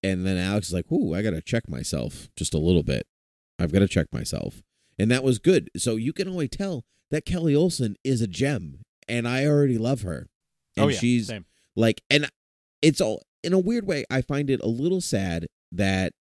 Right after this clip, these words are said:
Speaker 1: Kelly and Lex Luthor show up in the same episode because it's Lex Luthor and it's Kelly Olsen, this new character we've never had, never met before with no previous preconceived notions. And so it's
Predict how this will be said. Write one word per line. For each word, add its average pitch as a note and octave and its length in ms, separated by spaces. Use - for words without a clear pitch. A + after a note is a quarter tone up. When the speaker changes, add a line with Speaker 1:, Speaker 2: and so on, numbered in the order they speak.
Speaker 1:
Kelly A#2 520
and F#2+ 300
Lex G#2+ 240
Luthor F2+ 240
show F2 200
up E2+ 120
in F2 80
the E2 60
same E2 180
episode A2 480
because F2 360
it's - 180
Lex - 420
Luthor A2 600
and A2+ 140
it's - 300
Kelly G#3+ 220
Olsen, G2+ 320
this G#2+ 160
new D#3+ 100
character G2 400
we've F#2+ 180
never G#2+ 240
had, B2 260
never G#2+ 340
met D#3+ 160
before F2 300
with E2+ 140
no F2 140
previous G2 380
preconceived F#2+ 520
notions. D#2+ 500
And G2+ 200
so G#2 500
it's - 320